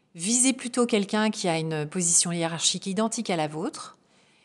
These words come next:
et plutôt dans un service connexe. Par exemple, les ventes si vous voulez travailler au marketing, pour pas risquer de vous retrouver dans une situation, euh, délicate si jamais vous postulez.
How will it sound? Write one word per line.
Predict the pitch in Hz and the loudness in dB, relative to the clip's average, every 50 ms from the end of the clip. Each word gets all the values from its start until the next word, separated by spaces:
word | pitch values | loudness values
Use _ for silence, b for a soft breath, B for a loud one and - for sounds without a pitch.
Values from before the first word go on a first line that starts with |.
| b b b - | b b b 0
et | 180 214 226 240 247 247 240 226 | 4 4 6 6 6 6 4 2
plutôt | 240 - 247 240 240 - 285 254 | 0 -2 -2 0 2 4 4 6
dans | 240 226 214 208 | 6 6 6 6
un | 214 | 6
service | 202 - 220 202 208 233 - | 6 4 4 2 4 2 2
connexe. | - - 202 175 156 - - - - - - - _ _ _ _ - _ _ _ | 2 0 -2 -2 -4 -4 -4 -6 -6 -6 -8 -12 _ _ _ _ -20 _ _ _
Par | - 139 143 | -14 -14 -12
exemple, | 143 151 165 214 233 233 - 190 | -10 -4 0 0 0 2 2 2
les | 180 170 | 2 2
ventes | 156 160 180 196 214 233 240 | 0 0 0 0 2 2 4
si | 233 - - 180 | 4 4 2 2
vous | 175 165 | -2 -2
voulez | 160 165 160 156 | -2 -2 -4 -4
travailler | - - - 175 151 156 170 180 | -4 -6 -4 -2 -2 -2 -2 -2
au | 190 185 | -2 -4
marketing, | 170 151 - - 156 - 151 135 135 135 | -4 -6 -8 -10 -12 -10 -10 -10 -12 -12
pour | - - | -14 -12
pas | - - 180 170 | -8 -6 -6 -6
risquer | 160 147 180 175 - - - 185 196 202 214 233 240 b b b b b b b b b b - | -4 -2 0 0 0 0 -2 -4 -2 -2 -2 -4 -6 b b b b b b b b b b -20
de | 160 147 175 170 165 165 160 160 156 151 151 156 147 | -16 -12 -10 -6 -6 -4 -2 -2 -2 -2 -2 -2 -2
vous | 156 175 165 | -4 -4 -6
retrouver | - 165 - - 175 165 208 233 | -6 -8 -6 -6 0 2 2 2
dans | 214 180 | 2 2
une | 165 165 160 | 0 -2 -2
situation, | 151 - - - - 165 160 156 - 165 160 160 156 151 | -2 -4 -4 -4 -4 -2 -2 -2 -2 -2 -6 -6 -6 -6
euh, | 139 139 | -6 -4
délicate | 139 147 147 151 147 - 214 220 226 | -4 -4 -4 -4 -4 -2 -2 0 2
si | - - 170 147 | 0 0 0 -2
jamais | 151 160 156 170 185 196 | -4 -4 -2 -2 -4 -4
vous | 202 185 165 160 165 156 | -4 -6 -6 -8 -10 -10
postulez. | 147 - 170 - - - - 139 - - | -8 -8 -6 -4 -4 -4 -6 -8 -12 -16